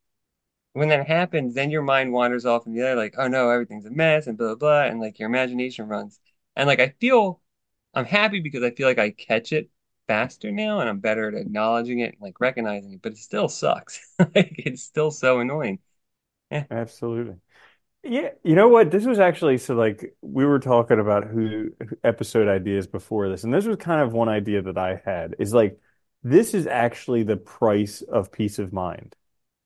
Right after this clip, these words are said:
Speaker 2: or the price of my happiness, the cost. 'Cause, like, they say with every blessing comes a burden. And so, like,
Speaker 1: Mm-hmm.
Speaker 2: this thing, this obstacle, this problem, this whatever it is,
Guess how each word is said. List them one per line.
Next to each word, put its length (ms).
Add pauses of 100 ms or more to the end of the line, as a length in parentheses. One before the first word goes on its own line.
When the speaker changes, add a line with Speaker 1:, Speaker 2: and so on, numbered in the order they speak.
(140)
Speaker 2:
or 80
the 120
price 500
of 100
my 180
happiness, 520
the 80
cost. 300
'Cause, 120
like, 180
they 120
say 180
with 140
every 360
blessing 520
comes 320
a 40
burden. 440 (600)
And 140
so, 200
like, 240
Speaker 1:
Mm-hmm. 80 (440)
Speaker 2:
this 260 (180)
thing, 300
this 180
obstacle, 680
this 180
problem, 560
this 220
whatever 440
it 80
is, 460